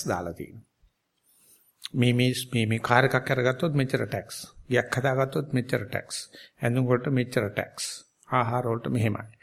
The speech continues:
බෙහෙත් වලට මෙහෙමයි. ඔය සිව්පසෙටම ටැක්ස්. ඒක නිසා වැඩි වැඩි සැප තියෙනකොට වැඩි වැඩි ටැක්ස් කරනවා. දැන් ඔය ස්වාමීන් වහන්සේ කරන විදිහට ප්‍රථම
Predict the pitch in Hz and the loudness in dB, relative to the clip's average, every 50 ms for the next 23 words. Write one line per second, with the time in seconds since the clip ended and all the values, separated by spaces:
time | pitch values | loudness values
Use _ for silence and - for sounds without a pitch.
0 | - - - _ _ 131 117 127 135 131 - - 120 113 - 110 104 101 101 101 | -20 -20 -20 _ _ 4 4 4 2 2 0 0 0 0 0 -2 -2 0 0 0
1 | 110 135 - - 139 - 143 135 135 135 123 113 110 110 110 101 127 147 160 160 | 0 0 0 0 2 2 2 2 2 2 0 2 2 0 0 0 2 0 0 0
2 | - 127 - - - - - - - _ _ _ _ - - - _ - 156 127 | 0 -2 -2 -2 -8 -8 -10 -10 -14 _ _ _ _ -20 -20 -20 _ 0 2 4
3 | 135 139 131 135 139 147 180 185 175 - - - 107 110 110 113 120 123 123 127 | 4 4 4 2 2 2 4 4 2 2 0 0 2 2 4 6 4 4 4 4
4 | 135 131 127 127 135 117 123 120 123 143 180 185 170 151 143 147 143 131 - 143 | 2 2 2 0 0 -2 -2 -2 -2 -2 -2 -2 -2 -2 0 -2 -2 -4 0 0
5 | 151 131 - - - - - - 82 76 - - - _ _ _ _ _ _ _ | 0 0 0 -4 -6 -4 -4 -4 -4 -8 -10 -14 -18 _ _ _ _ _ _ _
6 | _ _ - - _ _ - 160 170 170 170 147 135 139 135 139 156 170 175 180 | _ _ -20 -20 _ _ 2 4 6 6 6 8 8 8 8 8 6 6 4 4
7 | 185 180 180 185 185 185 170 - 185 175 175 185 185 180 175 175 175 180 165 180 | 4 4 4 4 2 2 2 2 2 2 2 2 2 2 2 2 2 2 2 2
8 | 175 175 175 156 147 127 131 156 160 | 2 2 2 2 2 2 4 4 4